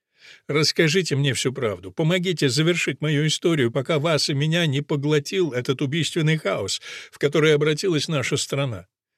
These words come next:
Вы должны были блокировать телефонную связь и заказать несколько такси, якобы для пикника в Малиносе. Вы помните, в котором часу должны были появиться в телефонной компании? Через пять минут после открытия.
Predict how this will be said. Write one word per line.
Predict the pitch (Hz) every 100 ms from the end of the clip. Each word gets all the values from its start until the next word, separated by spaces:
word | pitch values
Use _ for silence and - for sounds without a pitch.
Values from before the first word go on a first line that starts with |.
| _ _ _
Вы | - -
должны | 185 170 196
были | 190 180
блокировать | 175 196 196 151 113 117
телефонную | - 147 143 160 147 147
связь | - 190 226 -
и |
заказать | 156 160 165 147 196 185
несколько | 180 175 190 170 160
такси, | 190 170 - 131
якобы | 98 113 160 156 151
для | 131 143 151
пикника | - 156 156 143 165 156
в |
Малиносе. | 147 175 185 104 80 - - _ _ - - _ _
Вы | -
помните, | - 277 247 190 123
в | -
котором | 151 190 160 139
часу | 175 147 220
должны | 170 147 131 170
были | 156 147
появиться | 143 156 151 190 208 -
в | 147
телефонной | 160 143 147 139 117
компании? | 147 131 104 85 73 _ _ _ _ _ _ _
Через | - 104 104 -
пять | 165 226 226
минут | 202 165 185 170
после | 165 156 170
открытия. | 156 - 101 95 - 90 85